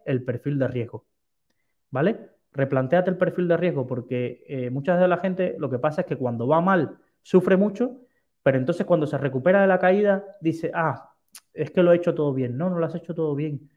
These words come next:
porque si sufriste tanto en las caídas es que quizás tú estabas en fondos que no eran adecuados a tu perfil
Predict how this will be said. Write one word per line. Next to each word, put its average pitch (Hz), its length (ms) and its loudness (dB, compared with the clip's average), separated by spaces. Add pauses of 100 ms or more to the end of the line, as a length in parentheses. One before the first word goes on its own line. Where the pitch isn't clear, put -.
(340)
porque 123 240 -4
si 123 120 -12
sufriste 165 420 -6
tanto 185 240 0
en 175 80 0
las 160 100 -2
caídas 175 460 2
es - 80 -14
que 156 120 -16
quizás 160 300 -4
tú 160 80 -2
estabas 165 380 0
en 147 140 -4
fondos 165 360 -4 (260)
que 123 140 -2
no 135 120 -2
eran 170 180 -2
adecuados 139 400 -2
a 131 40 -4
tu 127 100 -8
perfil 127 520 -4